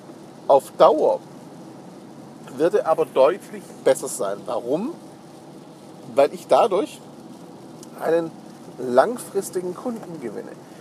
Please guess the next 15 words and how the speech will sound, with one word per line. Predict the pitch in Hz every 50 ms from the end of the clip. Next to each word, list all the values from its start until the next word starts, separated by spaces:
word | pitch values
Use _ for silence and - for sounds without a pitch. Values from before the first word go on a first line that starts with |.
| - -
weil | - 120 135 220
ich | -
hier | - 220 202 -
eine | - 180 185 - -
echte | - 208 226 - - - 226
Beziehung | 196 214 202 - - - - 214 214 202 180 147 -
aufbaue, | 101 113 117 - - 110 107 104 107
weil | 113 117 120
ich | 135 -
hier | - 196 180
eine | 170 170 156
echte | - 180 - - 175
Verbindung | - 185 151 - - 185 190 220 214 190 165 139 127
schaffe. | - - - 101 90 - - - - - - - - - - - - - - - - - - - - - - - - - - - - - - - - - - - - - -
Aber | 131 147 165 180 170 143 -